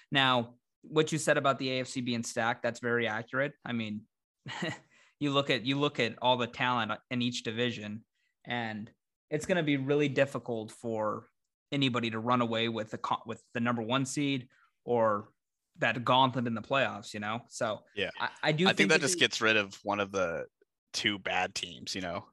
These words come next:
Speaker 2: in the
Speaker 1: Yeah.
Speaker 2: A F C that's gonna be in the playoffs. So I think, like, I don't think now with the Raiders being in that division now, I still don't think the Chargers make the playoffs. I still think that
Speaker 1: Yeah.
Speaker 2: team's, I, I don't know why people are saying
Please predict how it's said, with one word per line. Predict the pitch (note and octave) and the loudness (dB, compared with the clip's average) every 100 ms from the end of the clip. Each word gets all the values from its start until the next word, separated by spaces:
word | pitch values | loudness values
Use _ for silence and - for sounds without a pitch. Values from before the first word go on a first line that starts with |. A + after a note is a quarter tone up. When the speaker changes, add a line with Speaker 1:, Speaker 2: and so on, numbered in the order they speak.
| - | -6
Speaker 2:
in | G#2 | 0
the | |
Speaker 1:
Yeah. | F2+ F#2+ | 2 4
Speaker 2:
A | |
F | D3 | 4
C | G2+ G2+ G2+ | 2 0 2
that's | - G#2 | 2 4
gonna | A2 | 4
be | G2 | 2
in | F#2+ | 0
the | |
playoffs. | - F#2+ G2+ A2 | 2 4 4 4
So | A2 | 4
I | G2 | 2
think, | - G2+ | 0 0
like, | G2 F2+ - _ _ - - - _ _ - | 0 -2 -6 _ _ -20 -20 -20 _ _ 0
I | G#2 | 2
don't | A2 G#2 | 2 2
think | A2 G2 | 0 2
now | G2+ F#2+ F#2 E2+ - _ _ _ _ _ | 4 4 2 0 -6 _ _ _ _ _
with | A2+ A2+ | -6 0
the | F#2 | 0
Raiders | F2+ F#2 E2+ - | 2 2 0 -2
being | F#2+ | -4
in | F2+ | -2
that | F2+ | -2
division | F2 F#2 G2+ F2+ | -2 -4 -4 -2
now, | F2+ F2+ F#2 - _ - | -2 -2 -6 -12 _ 2
I | A2+ D3+ | 6 6
still | - F#3 | 6 6
don't | C#3+ B2 | 6 2
think | A2 | -2
the | - | 0
Chargers | G2+ F#2 D2+ | 0 0 -2
make | D#2+ C2 | -10 -10
the | - | -8
playoffs. | C2+ - - - _ | -4 -4 -6 -10 _
I | - B2+ | 2 4
still | D3+ B2 | 6 4
think | A#2 F#2+ | 2 2
that | F#2+ | 0
Speaker 1:
Yeah. | |
Speaker 2:
team's, | - F#2 G2 - - _ _ _ _ _ _ _ | 0 -6 -4 -2 -4 _ _ _ _ _ _ _
I, | A2+ A#2 | 6 8
I | G#2 A2+ | 8 6
don't | A2+ | 6
know | G#2 | 6
why | G2+ | 4
people | A2+ G2 | 4 0
are | |
saying | F#2+ F#2+ F#2+ | 0 -2 -4